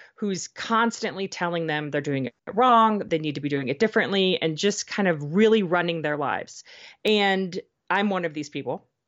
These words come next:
<laughs> in a true confession. And what I realized is what those people that have a very loud monger also have in common is they have this high functioning anxiety, which, you know, another word for that that's more common is super duper type A.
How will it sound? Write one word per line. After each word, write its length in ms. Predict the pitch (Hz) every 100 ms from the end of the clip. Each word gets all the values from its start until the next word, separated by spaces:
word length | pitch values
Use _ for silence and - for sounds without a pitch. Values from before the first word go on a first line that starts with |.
| _
<laughs> 500 | - - - 294 -
in 220 | - 190
a 120 | 170 147
true 240 | - 156
confession. 500 | 151 - 147 170 175 -
And 300 | 208 196 185 - - - - -
what 260 | 180 247 269
I 80 |
realized 720 | 240 190 254 330 302 214 202 208
is 160 | 190
what 320 | 170 214 254 247
those 240 | 233 233
people 320 | - 214 202
that 120 | 175
have 280 | 175 208 226
a 40 | 233
very 260 | 202 196
loud 240 | 185 175 170
monger 320 | 175 170 170
also 320 | 185 240 285
have 180 | 220 226
in 100 | 208
common 520 | - - 262 214 180
is 180 | - 185
they 160 | 196 190
have 360 | - 190 214
this 260 | 233 233 -
high 180 | 175 175 _
functioning 460 | - 165 - 185 185
anxiety, 640 | 185 190 269 277 147 90 -
which, 520 | 190 294 302 - - - - - -
you 80 | 226
know, 60 |
another 420 | 226 226 262 302 277
word 400 | 190 226 233 -
for 140 | 214
that 240 | 175 156
that's 160 | 170 -
more 160 | 185 175
common 340 | - 254 202
is 160 | 175 -
super 760 | - - 254 254 254 - 233 262
duper 400 | 220 208 208 190
type 360 | - 175 160 -
A. 360 | 143 73 -